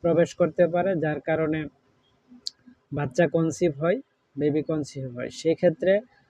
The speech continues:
ওই প্রক্রিয়াটাকে ওই ওষুধটা বন্ধ রাখে, যার কারণে, আহ, কনসিভ হয় না এবং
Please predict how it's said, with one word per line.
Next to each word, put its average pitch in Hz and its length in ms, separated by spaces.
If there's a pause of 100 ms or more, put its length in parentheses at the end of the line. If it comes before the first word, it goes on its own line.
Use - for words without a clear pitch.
(160)
ওই 180 200
প্রক্রিয়াটাকে 190 960
ওই 175 180
ওষুধটা 165 500
বন্ধ 147 300
রাখে, 165 380
যার 147 240
কারণে, 156 440 (460)
আহ, 135 280
কনসিভ 170 540
হয় 151 180
না 165 280
এবং 156 300